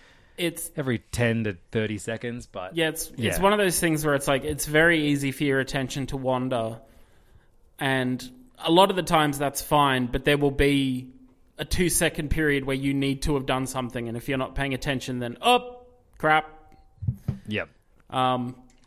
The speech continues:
Speaker 1: yeah, they do describe it as, like, a, an idle game, essentially. But, uh,
Speaker 2: Yes.
Speaker 1: I don't know, idle games generally, you should be able to completely unfocus and then turn your attention back and do stuff, whereas this is,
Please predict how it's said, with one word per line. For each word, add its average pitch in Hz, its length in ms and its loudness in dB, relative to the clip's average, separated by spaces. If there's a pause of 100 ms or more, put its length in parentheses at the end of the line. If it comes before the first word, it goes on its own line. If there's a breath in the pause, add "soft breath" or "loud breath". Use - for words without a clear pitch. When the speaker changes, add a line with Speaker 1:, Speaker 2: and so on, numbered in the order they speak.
Speaker 1:
yeah, 165 220 6
they 165 120 4
do 190 200 4
describe 160 460 4
it 151 60 2
as, 135 140 -2
like, 135 240 -2
a, 135 220 0
an 151 120 -4
idle 139 480 0
game, 123 600 0
essentially. 123 840 -8 (520 soft breath)
But, 135 160 -2
uh, 127 120 2
Speaker 2:
Yes. 104 160 -2
Speaker 1:
I 160 60 2
don't 151 100 2
know, 135 180 -2
idle 151 260 2
games 139 340 -2
generally, 131 480 -2
you 131 300 -8
should 139 240 -6
be 139 120 -2
able 131 140 0
to 131 60 -6
completely 135 500 -4
unfocus 123 760 -2
and 131 140 -4
then 123 140 -2
turn 131 220 -4
your 123 100 -2
attention 123 400 -6
back 120 220 -4
and 131 100 -6
do 127 100 -6
stuff, 120 420 -6
whereas 120 280 -6
this 123 240 -8
is, 120 320 -6